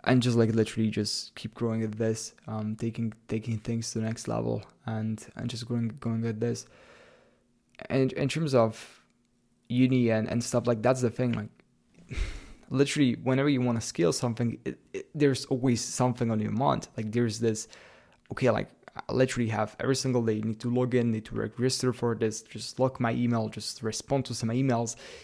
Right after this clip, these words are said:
even though it, li-, like, it takes just so much on my mind. And I'm just so much looking forward to just being super focused on the thing that I actually wanna be working on. At the end of the day, I just know that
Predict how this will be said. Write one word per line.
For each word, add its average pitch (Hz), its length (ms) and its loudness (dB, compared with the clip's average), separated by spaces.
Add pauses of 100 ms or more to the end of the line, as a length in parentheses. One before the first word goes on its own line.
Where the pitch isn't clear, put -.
(200)
even 147 220 4
though 123 160 8
it, 113 180 4 (200)
li-, 120 140 4
like, - 280 -2 (280)
it - 160 -6
takes 151 220 2
just 120 200 -2
so 135 120 0
much 123 300 0
on 117 80 -2
my 104 100 -2
mind. 120 420 4 (640)
And 117 400 2
I'm 120 120 0
just 117 320 -6
so - 140 -2
much 127 240 2
looking 117 180 0
forward 135 460 0
to 110 160 -6
just 107 240 -6
being 113 160 0
super 117 340 -4
focused 123 440 -2
on 117 80 -2
the 113 60 -2
thing 117 220 -2
that 113 100 0
I 107 60 0
actually 117 240 -4
wanna 113 160 0
be 113 120 0
working 123 320 -2
on. 127 180 2 (520)
At 113 120 4
the 113 140 4
end 107 100 4
of 110 100 2
the 98 60 -4
day, 139 300 6
I 110 80 6
just - 360 -6
know 127 220 6
that 113 280 4